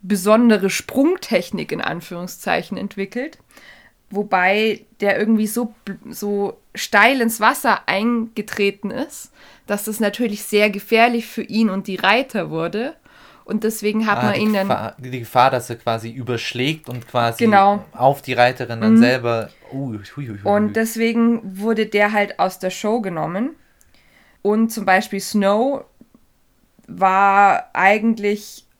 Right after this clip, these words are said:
Speaker 1: auch für das Springen nicht wirklich geeignet, ähm, und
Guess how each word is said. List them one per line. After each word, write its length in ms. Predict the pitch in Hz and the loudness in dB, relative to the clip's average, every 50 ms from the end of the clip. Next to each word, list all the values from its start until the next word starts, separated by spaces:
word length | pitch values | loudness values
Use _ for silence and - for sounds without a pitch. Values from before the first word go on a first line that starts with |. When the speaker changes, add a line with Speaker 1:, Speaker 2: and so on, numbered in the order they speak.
| _ - | _ 0
Speaker 1:
auch 260 | 170 185 202 214 214 | 2 2 2 2 0
für 200 | - - 196 180 | -8 -14 -14 -8
das 220 | - 190 190 - | -8 -8 -8 -8
Springen 380 | - - - 214 226 220 208 202 | -12 -8 -2 0 0 0 0 0
nicht 300 | 214 226 226 - - 190 | -2 -2 -4 -6 -8 -6
wirklich 440 | 220 277 330 330 - 269 233 - - | -4 -4 -4 -4 -6 -10 -10 -8 -4
geeignet, 720 | 208 - - - 180 190 214 220 226 233 247 233 - - _ _ _ _ _ _ _ _ _ _ _ _ - | -4 -4 -2 0 0 0 0 -2 -2 -4 -4 -6 -12 -20 _ _ _ _ _ _ _ _ _ _ _ _ -4
ähm, 460 | 185 190 190 185 190 190 185 185 185 _ _ _ _ _ _ _ _ _ _ - | -2 -2 -2 -2 -2 -4 -6 -8 -10 _ _ _ _ _ _ _ _ _ _ -10
und 420 | - 175 208 196 180 - _ - | -6 -4 -2 -4 -4 -6 _ -20